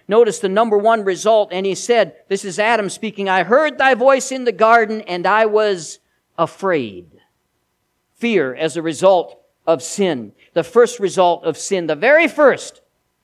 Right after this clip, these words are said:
was fear. So what is sin? The dictionary defines sin as an immoral act considered to be a transgression against divine law.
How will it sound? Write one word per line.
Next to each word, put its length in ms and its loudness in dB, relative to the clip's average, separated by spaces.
was 280 -2
fear. 500 -4
So 180 2
what 180 4
is 120 0
sin? 380 -10
The 320 0
dictionary 580 -2
defines 640 -4
sin 540 -4
as 240 0
an 160 -4
immoral 540 2
act 340 -6
considered 540 -4
to 60 -8
be 180 -2
a 100 -2
transgression 960 -6
against 420 -10
divine 440 -4
law. 400 -6